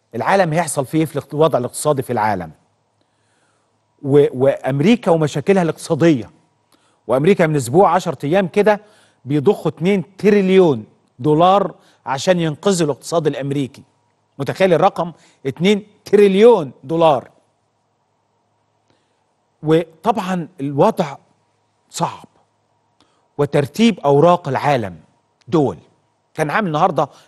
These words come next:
حاجة يعني قوية جدا، وأنا بحييه إنه اتكلم على مصر، اتكلم على بلدي،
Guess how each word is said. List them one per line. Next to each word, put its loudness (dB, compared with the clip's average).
حاجة -2
يعني -4
قوية 2
جدا، -8
وأنا 2
بحييه 0
إنه -4
اتكلم -2
على -2
مصر، -10
اتكلم 0
على -2
بلدي، -2